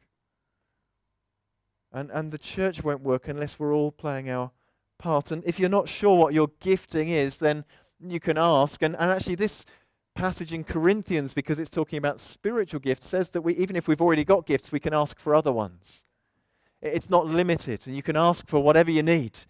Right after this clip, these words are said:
You can ask for what the body needs to be built up. We also see in this that your contribution is not only essential for others, but it's not about you.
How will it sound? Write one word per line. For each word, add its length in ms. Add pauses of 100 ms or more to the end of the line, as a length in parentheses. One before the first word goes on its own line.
(240)
You 100
can 120
ask 160
for 100
what 140
the 80
body 300
needs 280
to 80
be 140
built 300
up. 260 (1000)
We 100
also 200
see 180
in 100
this 220
that 180
your 140
contribution 960 (500)
is 100
not 140
only 180
essential 840
for 180
others, 280
but 160
it's 180
not 260
about 380
you. 380